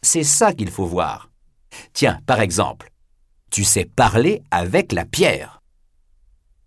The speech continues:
Certes, Nakata peut communiquer un peu avec Madame la Pierre.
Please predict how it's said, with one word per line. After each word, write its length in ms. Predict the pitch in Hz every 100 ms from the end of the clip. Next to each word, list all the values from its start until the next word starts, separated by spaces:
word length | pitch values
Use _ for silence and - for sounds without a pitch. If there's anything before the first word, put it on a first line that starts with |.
| _ _ _ -
Certes, 800 | - - - 165 180 - - - _ _ _ _ _ _ _ _ _ -
Nakata 720 | 160 165 185 190 180 151 110 - _ _ _ _ -
peut 240 | 170 160 147 -
communiquer 1120 | - 185 170 170 170 160 160 156 147 156 135 - - _ _ _ _
un 180 | 147 147
peu 460 | 147 - 180 135 110 - _ _ -
avec 680 | 147 143 123 143 139 - 135
Madame 580 | 151 147 143 147 127 123
la 200 | 120 110 - -
Pierre. 500 | - 135 85 76 -